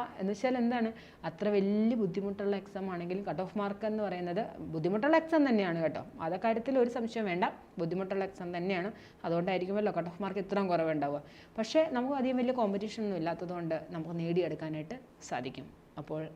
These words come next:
എന്ത് ചെയ്യാം? അപ്പോൾ ഞാൻ ഒരിക്കൽ കൂടി നിങ്ങളോട് പറയുന്നു, ഉം, കോമ്പറ്റേറ്റീവ് ക്രാക്കർ നിങ്ങൾക്ക് ഓഫർ ചെയ്യുന്നത് ഈ പറഞ്ഞ കാര്യങ്ങളെല്ലാം വെച്ചിട്ടുള്ള ക്ലാസ്സുകൾ തന്നെയാണ്, അല്ലേ? നമുക്ക് കിട്ടാവുന്നതിൽ വെച്ച് ഏറ്റവും നല്ല ക്ലാസ്സുകൾ തന്നെയായിരിക്കും വരിക. ഓരോ സബ്ജക്റ്റിനും നിങ്ങൾക്ക്, നിങ്ങളെടുക്കുന്ന,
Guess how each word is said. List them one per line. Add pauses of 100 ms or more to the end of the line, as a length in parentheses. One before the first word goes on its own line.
എന്ത്
ചെയ്യാം?
അപ്പോൾ
ഞാൻ
ഒരിക്കൽ
കൂടി
നിങ്ങളോട്
പറയുന്നു, (280)
ഉം,
കോമ്പറ്റേറ്റീവ്
ക്രാക്കർ
നിങ്ങൾക്ക്
ഓഫർ
ചെയ്യുന്നത് (340)
ഈ
പറഞ്ഞ
കാര്യങ്ങളെല്ലാം
വെച്ചിട്ടുള്ള
ക്ലാസ്സുകൾ
തന്നെയാണ്, (200)
അല്ലേ? (100)
നമുക്ക്
കിട്ടാവുന്നതിൽ
വെച്ച്
ഏറ്റവും
നല്ല
ക്ലാസ്സുകൾ (100)
തന്നെയായിരിക്കും (360)
വരിക. (120)
ഓരോ
സബ്ജക്റ്റിനും
നിങ്ങൾക്ക്,
നിങ്ങളെടുക്കുന്ന,